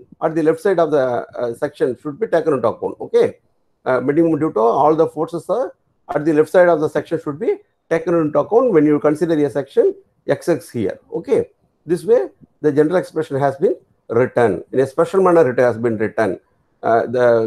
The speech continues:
given, uh, beam also, uh, modified into a, modified in a special manner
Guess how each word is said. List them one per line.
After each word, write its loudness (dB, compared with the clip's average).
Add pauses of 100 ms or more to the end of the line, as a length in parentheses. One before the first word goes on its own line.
given, 4
uh, 4
beam 2
also, 0 (340)
uh, -2
modified 0
into -6 (260)
a, -4
modified -2
in 0
a 0
special -2
manner 0